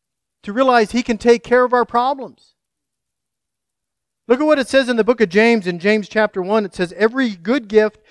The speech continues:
and every perfect gift is from above and comes down from the Father of lights, with whom there is no variation or shadow of turning."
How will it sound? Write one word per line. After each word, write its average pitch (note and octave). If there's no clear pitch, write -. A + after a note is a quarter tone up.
and F#3
every G#3+
perfect A#3+
gift F#3+
is E3
from G#3
above D#3+
and F#3
comes G#3
down A3
from G#3+
the F#3
Father G#3+
of G3
lights, F#3
with F3
whom A3+
there F#3+
is E3+
no G3
variation G#3
or E3
shadow G3
of F3
turning." E3